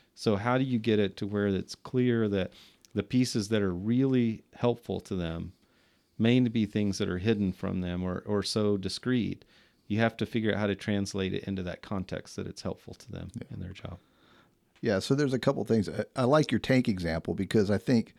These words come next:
Speaker 2: one of the other things is that we tend to be self-handicapping, that we start out by saying, "Okay, we have the tank, we have the tank level sensor, we wanna look at,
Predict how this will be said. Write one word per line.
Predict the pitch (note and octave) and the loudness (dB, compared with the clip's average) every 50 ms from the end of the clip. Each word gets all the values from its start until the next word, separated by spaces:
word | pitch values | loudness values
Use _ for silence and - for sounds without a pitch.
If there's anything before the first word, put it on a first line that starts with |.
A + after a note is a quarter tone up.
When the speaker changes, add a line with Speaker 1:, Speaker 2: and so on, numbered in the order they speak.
| - - - - - _ | -20 -20 -20 -20 -16 _
Speaker 2:
one | - B2 A#2 A#2+ B2 C3+ | -8 -2 2 4 4 6
of | C3 A#2 | 6 6
the | A2+ G#2 | 6 8
other | G#2+ A2+ G#2+ | 6 6 4
things | - C3+ A#2+ G#2+ G2+ F2+ | 4 6 6 6 6 6
is | F#2+ F2+ F2 F2+ | 4 2 2 2
that | G2+ F2+ E2 - - | 0 0 0 0 0
we | A2 G#2+ | 0 0
tend | G2+ - D3 D#3 D3+ | 2 4 4 4 4
to | C3 | 4
be | A#2 A2 G2+ | 2 2 0
self-handicapping, | F2+ - - B2 A2 G2 - - - G#2 G2 F#2 E2+ - - D2+ B1 B1+ - A1+ A1+ - - _ - - | 0 2 4 4 4 4 2 2 2 2 2 2 0 0 -2 -2 -2 -2 -4 -6 -8 -8 -10 _ -16 -8
that | - F#2+ E2+ F2 - - - - - - - - - - | -4 -2 -2 -2 -2 -6 -12 -20 -20 -20 -20 -20 -8 0
we | - A2 G#2 | 2 2 2
start | - - C3 A#2+ C3 | 4 4 4 6 6
out | C#3 B2 G2 | 6 4 4
by | G#2 G2 | 2 2
saying, | F#2+ - C3 G#2+ F#2 F2+ F2+ | 2 4 4 4 4 4 2
"Okay, | G#2+ - - G#2 F2 | 2 2 4 2 4
we | F2+ F#2 F#2+ | 4 4 4
have | F2+ A2+ A2 G#2 F#2 | 4 4 4 4 2
the | F#2+ | 0
tank, | - - C#3+ C#3+ C#3 C#3 - | 0 4 4 4 4 4 2
we | G#2+ F#2+ | 0 0
have | F#2 E2 | 0 0
the | E2 E2+ | -2 -2
tank | - - G2+ G2 - | 0 0 0 2 2
level | G2+ F#2 F2 E2 | 2 0 2 0
sensor, | - - D3+ D3+ C#3 - - C#3 C3 B2 A#2+ - - - - - - - | 2 4 4 4 4 4 4 4 4 4 2 -2 -8 -20 -20 -20 -8 0
we | - A2 G2 | 2 4 4
wanna | G2 G2+ G2 F#2 | 4 4 4 2
look | E2+ F#2+ G#2 G#2+ G#2 - | 2 2 2 2 2 4
at, | A2+ G2+ F2+ - | 2 2 2 0